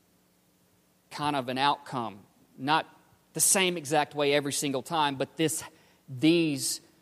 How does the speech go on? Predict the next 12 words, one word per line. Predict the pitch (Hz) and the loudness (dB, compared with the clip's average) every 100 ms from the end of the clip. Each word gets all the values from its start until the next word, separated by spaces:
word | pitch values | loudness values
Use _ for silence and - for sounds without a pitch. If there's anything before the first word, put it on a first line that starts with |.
| _ 143 | _ 4
are | 143 131 | 6 6
a | |
part, | - - 156 135 120 | 0 0 4 4 2
these | 135 147 135 - _ _ _ _ _ _ _ _ _ _ _ _ _ _ _ - | -4 -4 -6 -12 _ _ _ _ _ _ _ _ _ _ _ _ _ _ _ 0
things | 180 180 143 | 2 2 0
that | - | -2
take | 160 123 | -2 -2
place | - 165 156 160 | 0 0 0 -2
in | |
this | 139 127 | -4 -4
story | - 156 151 143 131 120 _ _ _ _ _ _ | -4 -2 -2 -2 -4 -8 _ _ _ _ _ _
are | - 135 | -8 -8